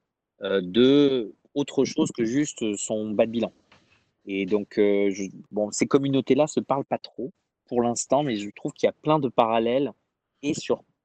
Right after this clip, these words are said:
comment on aura géré cette crise et comment on veut gérer la prochaine, mais aussi sur ce qu'on a,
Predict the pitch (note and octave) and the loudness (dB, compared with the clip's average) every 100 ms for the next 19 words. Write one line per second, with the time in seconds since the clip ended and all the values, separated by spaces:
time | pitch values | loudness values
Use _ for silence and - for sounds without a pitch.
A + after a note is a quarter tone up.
0 | _ - B2+ C#3+ B2+ A2+ A#2+ A#2+ A#2+ - | _ -8 -2 0 0 0 0 -2 -4 -8
1 | - E3 C#3+ A2+ A2+ A2 G#2+ G#2+ G#2+ G#2 | -8 -6 -6 -6 -4 -2 0 0 0 -4
2 | - A2 - - - _ _ _ - G#2+ | -8 -4 -2 -4 -6 _ _ _ -10 -4
3 | A2+ - F3+ E3+ - B2 - - B2 A#2+ | -2 -2 -2 -4 -2 -4 -4 -8 -6 -2